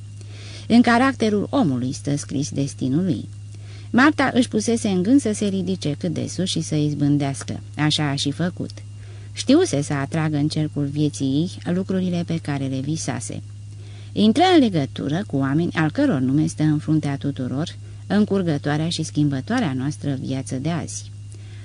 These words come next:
Încetul cu încetul adună în jurul ei persoane de talent și de mare renume. Mintea ei ageră descoperă orice îi poate fi de folos din punct de vedere social.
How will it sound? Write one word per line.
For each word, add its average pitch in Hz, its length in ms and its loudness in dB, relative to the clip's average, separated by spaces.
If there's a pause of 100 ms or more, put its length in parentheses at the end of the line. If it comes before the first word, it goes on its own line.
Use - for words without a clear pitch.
(120)
Încetul 208 480 4
cu 156 100 2
încetul 226 460 4
adună 185 400 2
în 165 200 6
jurul 143 340 0
ei 160 160 0
persoane 143 480 0
de 135 180 -2
talent 127 360 -4
și 147 120 -4
de 131 200 -2
mare 135 320 -2
renume. 127 420 0 (640)
Mintea 294 340 10
ei 254 240 6
ageră 147 440 0
descoperă 135 720 -2
orice 151 360 -2
îi 143 160 0
poate 143 280 -2
fi 147 180 -2
de 135 140 -2
folos 127 360 -2
din 135 160 -2
punct 143 220 0
de 139 100 0
vedere 135 460 -4
social. 147 560 -4